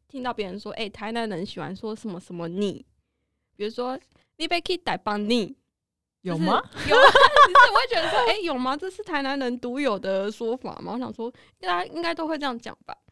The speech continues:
Speaker 1: 反正你听到，“你要去安安安你。”
Speaker 2: 嘿。
Speaker 1: 你觉得那个你翻成中文是有，有，可以翻成中文吗？
Speaker 2: 不行，这跟国台-，国台-，国语绘本跟台语绘本的感觉是一样的。
Speaker 1: 是不是？所以我说的那个语助词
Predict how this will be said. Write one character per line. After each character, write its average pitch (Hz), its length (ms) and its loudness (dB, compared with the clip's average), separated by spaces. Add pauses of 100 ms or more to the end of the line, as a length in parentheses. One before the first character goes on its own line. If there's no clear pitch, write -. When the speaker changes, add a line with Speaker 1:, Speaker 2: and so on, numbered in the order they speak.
(400)
Speaker 1:
反 240 140 -4
正 359 220 -4
你 233 140 -4
听 285 240 -10
到 262 280 -4 (160)
，“你 294 140 -10
要 330 120 -8
去 302 320 -4
安 285 280 -4
安 269 180 -4
安 262 220 -2
你。” 240 300 -2 (100)
Speaker 2:
嘿。 - 320 -4
Speaker 1:
你 247 140 -8
觉 262 100 -8
得 392 60 -4
那 381 120 -2
个 381 60 0
你 277 460 -2 (260)
翻 349 200 -2
成 262 180 -2
中 254 200 -4
文 220 160 -6
是 254 140 -10
有， 190 260 -8 (760)
有， 165 420 -10 (160)
可 339 100 -8
以 294 60 -6
翻 262 180 -4
成 233 160 -6
中 196 220 -8
文 180 100 -10
吗？ - 120 -20 (520)
Speaker 2:
不 - 80 -8
行， 311 200 0
这 277 80 -4
跟 254 240 -2
国 202 200 -2
台-， - 240 -8
国 208 160 -2
台-， 226 220 -4
国 233 140 2
语 220 60 0
绘 233 120 0
本 196 100 -2
跟 180 140 -2
台 196 120 -4
语 - 20 -4
绘 180 160 -2
本 165 100 -10
的 - 80 -10
感 - 160 -12
觉 - 100 -16
是 - 160 -14
一 73 80 -12
样 64 120 -10
的。 392 40 -4
Speaker 1:
是 381 80 -4
不 330 80 -2
是？ 277 360 -4
所 302 200 -6
以 370 140 -4
我 226 180 -4
说 220 160 -8
的 285 120 -4
那 262 100 -4
个 285 120 -4
语 185 180 -10
助 226 260 -12
词 - 180 -18